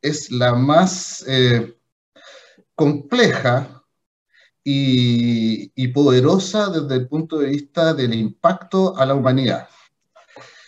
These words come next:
¿Por qué? Eh, hay una, si a ustedes les interesa eso, pueden averiguar lo que es la singularidad. La singularidad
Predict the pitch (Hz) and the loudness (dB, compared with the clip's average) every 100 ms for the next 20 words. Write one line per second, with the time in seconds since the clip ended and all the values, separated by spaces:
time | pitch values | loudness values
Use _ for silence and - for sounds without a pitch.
0 | _ _ 156 160 214 127 - - _ _ | _ _ -8 -2 0 0 -4 -16 _ _
1 | _ - 139 139 131 120 120 _ _ _ | _ 0 4 4 4 0 -6 _ _ _
2 | 143 190 208 175 170 151 139 123 - - | 0 2 2 4 4 4 2 -2 -10 -14
3 | 127 123 165 170 170 - _ _ _ _ | -12 -4 -2 -2 -6 -14 _ _ _ _
4 | _ _ - 123 117 117 117 139 - 147 | _ _ -8 -4 -2 -4 -4 -4 -2 -4
5 | 156 156 143 147 147 117 110 113 131 135 | -4 -4 0 0 0 -2 -2 0 0 0
6 | 127 123 120 113 - 151 127 127 120 113 | -4 -6 -6 -8 -6 -4 -2 0 0 2
7 | 139 - - _ _ _ _ _ _ _ | 4 2 0 _ _ _ _ _ _ _
8 | - 131 123 196 220 240 214 214 180 165 | -4 -2 0 -2 0 0 0 2 4 2
9 | 220 | 0